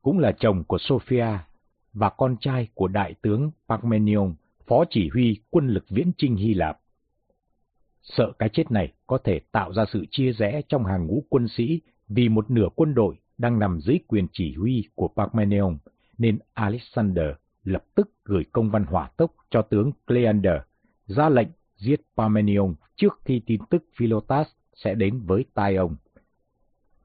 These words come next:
Cleander hoàn tất nhiệm vụ và được phong chức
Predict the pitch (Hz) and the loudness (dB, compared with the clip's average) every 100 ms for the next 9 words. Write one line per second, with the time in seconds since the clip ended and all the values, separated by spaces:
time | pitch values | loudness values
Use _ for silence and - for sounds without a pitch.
0 | _ - 107 107 104 98 82 69 _ - | _ 0 2 4 2 2 0 -4 _ -4
1 | 104 90 - - 104 87 73 90 87 - | -2 0 0 0 0 0 -2 -4 -4 -8
2 | _ _ _ 90 92 92 87 - 123 104 | _ _ _ -2 -2 -2 -4 -2 -2 0
3 | 185 | -4